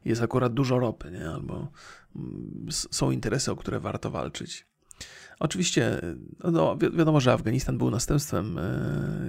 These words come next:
jedenastego września, więc to jest pewnie dużo r-, rozleglejsza historia i należałoby ją jakoś dokładniej analizować, ale, ale to nie tutaj, <laughs> nie na tym podcaście.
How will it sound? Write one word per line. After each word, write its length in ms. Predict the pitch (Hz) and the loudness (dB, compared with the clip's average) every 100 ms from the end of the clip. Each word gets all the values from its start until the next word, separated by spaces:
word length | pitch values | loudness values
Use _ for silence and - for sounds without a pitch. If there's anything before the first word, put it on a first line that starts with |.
| - - 214 214 _ _ - | -6 -8 -10 -16 _ _ -8
jedenastego 540 | 139 110 120 - 92 | -6 -4 -2 -2 0
września, 480 | 175 190 - 107 147 _ _ - - - - | 2 2 2 -4 -6 _ _ -20 -20 -20 -8
więc 320 | 123 113 113 | -2 -2 -2
to 100 | - | -2
jest 140 | 117 - | -2 0
pewnie 260 | 120 117 - | -2 -2 -6
dużo 920 | - 151 143 143 131 123 123 123 - - - - | -8 -8 -2 0 4 4 4 2 -2 -6 -8 -8
r-, 160 | - - | -8 -4
rozleglejsza 680 | 143 147 127 127 180 208 120 | 2 2 2 4 4 4 0
historia 400 | 123 - 92 98 | -2 -2 0 0
i 80 | 95 | -2
należałoby 500 | 107 107 110 107 107 | -2 0 0 0 0
ją 140 | 104 | 0
jakoś 240 | 113 139 - | -2 -4 -2
dokładniej 400 | 139 147 127 107 | 2 4 4 2
analizować, 640 | 95 - 101 101 - - | -2 -2 -2 -2 -2 -4
ale, 200 | 73 - - - - - | -6 -6 -10 -20 -20 -6
ale 180 | - 202 | 2 4
to 100 | 202 | 6
nie 140 | 185 160 | 4 4
tutaj, 420 | - 95 151 175 - - | 2 0 -2 -2 -10 -2
<laughs> 340 | - - 208 175 | 0 2 4 4
nie 80 | |
na 100 | 143 | 4
tym 180 | - 131 | 0 -4
podcaście. 520 | 127 - 123 - 147 | -4 -2 -2 -2 -6